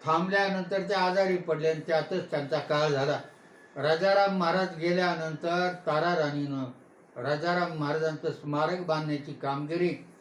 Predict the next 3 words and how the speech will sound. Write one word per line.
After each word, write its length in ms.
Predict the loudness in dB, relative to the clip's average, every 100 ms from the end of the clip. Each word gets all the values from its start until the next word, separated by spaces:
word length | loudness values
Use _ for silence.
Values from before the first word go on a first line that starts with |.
| -20 -20 -4
ही 440 | 0 2 2 -4 -12 -6
हरजीराजे 640 | -4 2 4 4 2 0
ढमढेरे 720 | -2 -2 -2 0 2 2 0